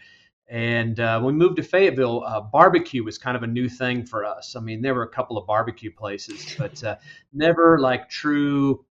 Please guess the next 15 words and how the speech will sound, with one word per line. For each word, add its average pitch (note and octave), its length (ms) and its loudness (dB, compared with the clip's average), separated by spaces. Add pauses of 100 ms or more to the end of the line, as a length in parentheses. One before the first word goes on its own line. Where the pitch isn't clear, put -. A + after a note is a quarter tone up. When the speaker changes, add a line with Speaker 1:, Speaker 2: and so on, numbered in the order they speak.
Speaker 1:
you C3 100 -10
know, G#2 180 -4
good C3+ 380 -4
Southern A#2+ 360 -2
barbecue. A#2 680 0 (120)
And A2 240 -8
so B2 180 -6
I C3+ 100 6
was C3+ 100 2
just A#2 180 -6
blown A#2 220 -2
away. G2+ 340 -6
I G#2 200 -4
just, A2+ 360 -12
uh, G2+ 140 -6